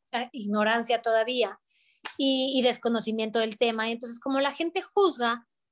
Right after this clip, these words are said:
uno también sufre, no porque Iñaki tenga autismo, sino yo sufro por saber al mundo al que se va a tener que enfrentar. Digo, lo bueno es que él es tan inocente y él es tan feliz,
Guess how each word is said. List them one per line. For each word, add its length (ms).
uno 220
también 320
sufre, 540
no 260
porque 260
Iñaki 500
tenga 340
autismo, 560
sino 280
yo 160
sufro 460
por 160
saber 520
al 260
mundo 440
al 160
que 80
se 140
va 80
a 60
tener 300
que 80
enfrentar. 600
Digo, 360
lo 220
bueno 500
es 100
que 100
él 80
es 160
tan 200
inocente 720
y 120
él 100
es 160
tan 280
feliz, 640